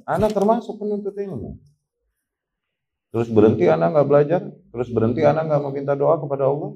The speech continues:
Enggak, ana juga begitu. Minta keikhlasan. Ya? Minta petunjuk benar-benar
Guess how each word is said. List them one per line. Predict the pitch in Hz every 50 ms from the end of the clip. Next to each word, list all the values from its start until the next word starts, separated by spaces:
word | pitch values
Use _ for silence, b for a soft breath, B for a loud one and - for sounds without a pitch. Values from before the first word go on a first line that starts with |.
| - - _
Enggak, | 202 233 254 247 - - 92 151 - -
ana | 202 214 226
juga | 214 220 180 156 127 123
begitu. | 131 170 185 160 - _ - - _ _ _ _ _ _ _ _ _ _ _ _ _ _ _ _ _ _ _ _ _ _ _ _ _ _ _ _ _ _ _ _ _ _
Minta | 147 - - 151 -
keikhlasan. | 135 104 113 110 110 113 113 113 - - 82 78 76 73 - - _ _ _ _ _ _ _ _ _ _ _ _ _ _ _ _ _ _ _ _ _ _ _ _ _ _ _ _ _ _ _ _ _ _ _ _
Ya? | - 123 165 - - - - - - - _ _ _ _ _ _ _ _ _ _ _ _ _ _
Minta | - 104 110 110 131
petunjuk | 131 127 113 131 147 147 131 123 - -
benar-benar | 98 92 92 90 90 92 92 85 - - - -